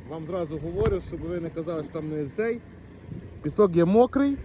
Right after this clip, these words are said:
Зараз я попробую вигрузити ще раз на горну, ще раз попробую підняти. Ну, як бачите, кріплення працює гарно, ковш витримує,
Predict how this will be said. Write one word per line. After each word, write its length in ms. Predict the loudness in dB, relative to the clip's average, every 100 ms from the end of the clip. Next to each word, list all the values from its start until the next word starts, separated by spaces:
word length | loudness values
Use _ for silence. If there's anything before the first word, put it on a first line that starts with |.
| -10 -12 -8
Зараз 360 | 0 4 4 4
я 100 | 2
попробую 500 | 2 2 4 6 8
вигрузити 520 | 8 8 4 2 0
ще 260 | 4 4 4
раз 220 | 0 0
на 120 | 4
горну, 460 | 8 8 6 2 -4 0
ще 140 | 2
раз 140 | 2
попробую 640 | -2 -4 -2 0 2 2 0 -8 -10
підняти. 480 | -6 -4 -4 -6 -12 -14 -20 -20 -14 -6
Ну, 60 |
як 100 | -6 -2
бачите, 320 | 0 0 -4
кріплення 500 | -2 -2 0 0 0
працює 640 | 0 -2 0 2 4 4 0
гарно, 480 | 0 4 4 0 -4 -6 -12 -12 -12 -12 -12 4
ковш 360 | 6 6 2 -2
витримує, 760 | 2 2 4 4 6 6 6